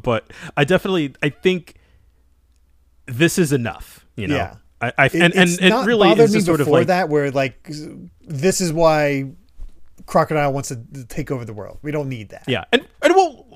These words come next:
Speaker 1: I, I think in a broader sense, like, this arc isn't really, it, it, like, it's,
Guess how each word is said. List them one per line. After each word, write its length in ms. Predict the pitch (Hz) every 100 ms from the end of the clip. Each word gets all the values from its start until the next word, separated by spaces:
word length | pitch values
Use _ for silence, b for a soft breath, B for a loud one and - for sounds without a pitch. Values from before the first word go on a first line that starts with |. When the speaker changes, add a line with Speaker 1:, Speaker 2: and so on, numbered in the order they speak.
| -
Speaker 1:
I, 100 | - 214
I 100 | 247
think 220 | 247 370
in 100 | 233
a 40 | 147
broader 360 | - 165 165
sense, 260 | - 123 -
like, 160 | 120
this 300 | 117 320 - - _ -
arc 240 | 202 - -
isn't 260 | 196 226
really, 380 | 143 139 156 110
it, 220 | 104 139 -
it, 180 | 151 123
like, 140 |
it's, 100 | 143